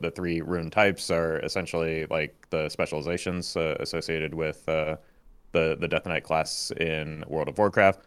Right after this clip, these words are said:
So it's very thematic. Uh, blood is very tanky. Uh, frost is a little bit control-y and kind of, like, um, has some movement, like, gap closing mechanics,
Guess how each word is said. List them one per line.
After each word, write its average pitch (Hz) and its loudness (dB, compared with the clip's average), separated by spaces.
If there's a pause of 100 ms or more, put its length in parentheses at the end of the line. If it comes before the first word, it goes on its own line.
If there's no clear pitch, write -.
(200)
So - -2
it's - -4
very 120 8
thematic. 90 2
Uh, 76 2
blood 78 -2
is 71 -8
very 71 -4
tanky. 95 0 (340)
Uh, 76 4
frost 87 4
is 82 2
a 82 0
little 80 0
bit 71 -4
control-y 85 2
and 76 -2
kind 78 -4
of, 76 -2
like, - -4
um, 73 -6 (140)
has 80 -4
some 78 -4
movement, 82 -4 (240)
like, 76 -4
gap 87 -2
closing 90 0 (100)
mechanics, 85 0